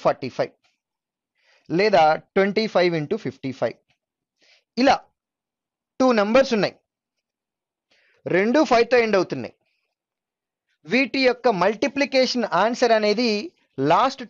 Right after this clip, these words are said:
టూ డిజిట్స్ either ట్వంటీ ఫైవ్ అన్నా అవుతుంది లేదా సెవెంటీ ఫైవ్ అన్నా అవుతుంది. ఈ రెండు కాకుండా ఇంకే రెండు నెంబర్లు అవ్వవు. ఇది ఎలా వస్తది? ఇది మనం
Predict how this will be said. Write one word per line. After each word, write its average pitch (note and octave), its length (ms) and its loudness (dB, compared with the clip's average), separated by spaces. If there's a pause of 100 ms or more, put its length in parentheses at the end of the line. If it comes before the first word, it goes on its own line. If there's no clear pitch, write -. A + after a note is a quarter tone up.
టూ A#3+ 160 2
డిజిట్స్ G#3+ 360 -2 (800)
either B3 240 0 (140)
ట్వంటీ G3 340 0
ఫైవ్ B3 240 4
అన్నా A#3 220 0
అవుతుంది A3 240 0 (100)
లేదా A3 120 2 (120)
సెవెంటీ F3+ 260 0
ఫైవ్ E3 140 2
అన్నా D3+ 140 0
అవుతుంది. B2 200 -8 (100)
ఈ A3 40 4 (100)
రెండు A3+ 120 2 (120)
కాకుండా G#3 280 -2
ఇంకే D3 260 0
రెండు C#3+ 140 -2 (100)
నెంబర్లు A#2+ 300 -2
అవ్వవు. A2 160 -10 (760)
ఇది B3+ 180 2
ఎలా G#3+ 180 6
వస్తది? G#2+ 280 -6 (180)
ఇది A#3+ 180 0
మనం F#3+ 160 0